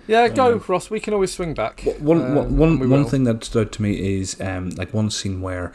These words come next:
Speaker 2: again, Truman, Truman's in the process now of sort of, like, uh, he's suspicious of what's going on, and they go over to his mother's house, and they're looking through the photo albums and stuff, and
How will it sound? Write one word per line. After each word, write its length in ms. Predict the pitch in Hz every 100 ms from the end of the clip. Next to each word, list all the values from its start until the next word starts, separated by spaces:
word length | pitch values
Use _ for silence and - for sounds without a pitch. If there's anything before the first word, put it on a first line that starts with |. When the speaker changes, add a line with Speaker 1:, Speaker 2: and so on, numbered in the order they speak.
| - - -
Speaker 2:
again, 320 | 104 98 87
Truman, 360 | - - 104 - -
Truman's 380 | - 110 101 95
in 60 |
the 60 | 95
process 280 | - 95 -
now 140 | 92
of 120 | 87
sort 200 | - 95
of, 100 | 87
like, 180 | 90 85 - _ _ _ -
uh, 160 | 92 87
he's 220 | - 95
suspicious 500 | - - 101 - 95
of 140 | 90
what's 180 | 92 -
going 200 | - 92
on, 200 | 90 87 - - - - -
and 380 | 92 90 87
they 180 | 90 92
go 120 | 90 110
over 120 | 104
to 140 | -
his 100 | 95
mother's 280 | 107 104 98
house, 360 | 98 95 - -
and 100 | 107
they're 60 | 92
looking 200 | 92 98
through 120 | 92
the 80 | 90
photo 300 | - 101 95
albums 340 | 92 92 90
and 80 | -
stuff, 280 | - 90 -
and 300 | - 92 90